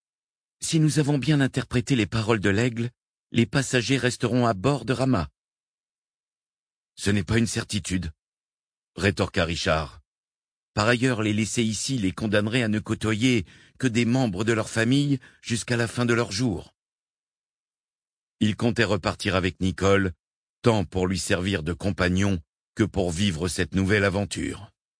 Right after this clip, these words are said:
Et s'ils ne prirent aucune décision concernant les enfants, ils convinrent que Nicole et Richard regagneraient le système solaire en laissant Michael O'Toole au point nodal. Il s'était à présent couché,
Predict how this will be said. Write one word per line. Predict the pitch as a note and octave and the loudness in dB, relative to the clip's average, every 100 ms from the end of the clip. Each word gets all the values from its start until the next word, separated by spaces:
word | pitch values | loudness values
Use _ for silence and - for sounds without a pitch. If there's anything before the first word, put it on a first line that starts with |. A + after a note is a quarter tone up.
| _ _ _ _ _ _ - | _ _ _ _ _ _ 0
Et | A2+ | 0
s'ils | G2+ B2 A2 | 2 0 2
ne | G2 | 2
prirent | F2 G2+ F2 | 0 0 2
aucune | G2+ E2 G#2+ | 0 0 0
décision | F2 F2 - F#2+ E2+ G#2 | 0 -2 -4 -2 0 0
concernant | - F#2 - F2 F#2 F2 | -2 -4 -2 0 0 0
les | E2 | -2
enfants, | F2+ F2 A#2+ B2+ A#2 _ _ _ _ | -2 0 2 2 -2 _ _ _ _
ils | - B2 - | 2 2 2
convinrent | B2 A#2 A#2 A2 F#2 | 0 2 2 0 -2
que | - | 0
Nicole | F2+ G#2 F2 G2+ F2 | 2 2 2 0 0
et | E2 | 0
Richard | F#2 - G#2+ A2+ G#2+ G#2+ - - - | -2 2 4 4 2 -4 -6 -18 -6
regagneraient | G2+ A2+ G#2 G2+ F#2+ G2 | 0 2 4 2 2 2
le | F#2 | 0
système | - F2+ - F#2 | -2 -4 0 -2
solaire | - F2+ F2+ F2+ F2 E2+ _ - | 0 2 4 4 2 -4 _ -4
en | G2 G2+ | 2 2
laissant | G2 - F#2+ | 2 0 -2
Michael | F2 F2+ G2+ D#2+ G2+ F2 - | 0 2 0 0 -2 -2 0
O'Toole | G2+ - F#2 F#2+ F2 - _ - | -2 0 0 2 0 -4 _ -2
au | G2+ | -2
point | D#2 F2+ E2+ | 0 -2 0
nodal. | E2 D2+ D2 C#2 - G2+ - _ _ _ _ _ _ _ _ _ _ _ _ | -2 -2 -4 -6 -8 -14 -16 _ _ _ _ _ _ _ _ _ _ _ _
Il | - G2 | -2 0
s'était | G#2+ F2+ F#2+ | 0 0 0
à | F2+ | 0
présent | - F2+ F#2 | 0 -2 -2
couché, | D#2+ F2 - G2 F#2 | -4 -4 0 0 0